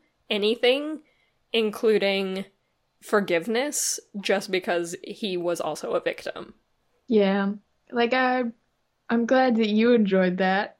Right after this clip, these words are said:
Speaker 2: I hated it. I thought that
Speaker 1: <laughs>
Speaker 2: was the worst. Like,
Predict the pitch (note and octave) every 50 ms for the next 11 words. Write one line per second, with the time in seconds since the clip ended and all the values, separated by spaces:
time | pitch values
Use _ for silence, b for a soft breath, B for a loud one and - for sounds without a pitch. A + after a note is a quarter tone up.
0 | _ - G#3 A3 A3+ A3+ A3+ A3+ A3+ A#3 A3+ A3 A#3+ B3 B3 B3+ C4+ A#3 F3+ F3
1 | E3+ - - - - - A3+ G#3 A3 A3+ A3+ G#3 G3 F#3+ G3 G3 F#3+ F#3 F#3+ G3
2 | G3 G#3+ A3+ - - - _ _ _ _ _ _ _ _ _ _ _ B3+ B3+ A#3+
3 | A#3+ A3+ A3+ A#3 B3 A#3+ A#3 A#3 A3+ G#3 G3+ G3+ G#3 - - - - _ - -
4 | _ _ _ - A3+ G#3+ G#3 G#3+ -